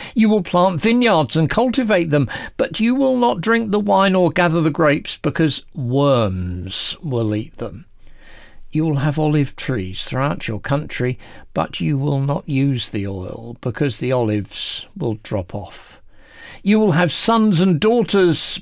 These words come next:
but you will not keep them, because they will go into captivity. Swarms of locusts will take over all your trees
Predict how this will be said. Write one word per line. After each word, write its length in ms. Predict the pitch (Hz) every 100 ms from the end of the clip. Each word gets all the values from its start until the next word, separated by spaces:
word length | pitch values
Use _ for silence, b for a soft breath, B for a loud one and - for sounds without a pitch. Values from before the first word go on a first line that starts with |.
| -
but 280 | 170 - 175
you 120 | 175
will 200 | 160 160
not 320 | 151 151 -
keep 260 | - 165 -
them, 220 | 139 135
because 320 | 139 139 127
they 180 | 143 131
will 180 | 123 117
go 240 | 139 127
into 220 | 120 104
captivity. 840 | 107 127 - - 135 120 104 113 - B
Swarms 800 | B - - 240 262 277 277 233
of 180 | 247 190
locusts 720 | 185 175 180 160 127 113 - -
will 180 | 139
take 360 | 123 160 156 143
over 300 | 143 139 135
all 400 | 135 156 147 143
your 180 | 147 135
trees 720 | - 156 123 92 90 87